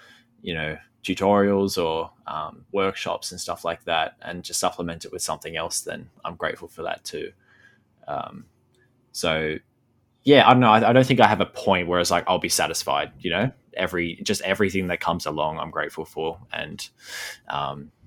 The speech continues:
if that continues to increase, then I'm even more grateful.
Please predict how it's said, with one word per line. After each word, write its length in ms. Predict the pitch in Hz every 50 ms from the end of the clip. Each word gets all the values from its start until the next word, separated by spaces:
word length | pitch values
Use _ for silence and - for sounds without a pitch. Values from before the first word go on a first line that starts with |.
| - - - - - - -
if 140 | 85 - -
that 220 | 85 78 76 - _ _ _ _ _ _ _ -
continues 420 | - 95 85 95 90 85 85 -
to 100 | - -
increase, 440 | 82 80 76 - - 92 110 107 -
then 260 | - 73 73 76 76 - -
I'm 100 | - 82
even 160 | 73 73 82 80
more 200 | 76 76 76 76
grateful. 380 | 73 71 - - - - -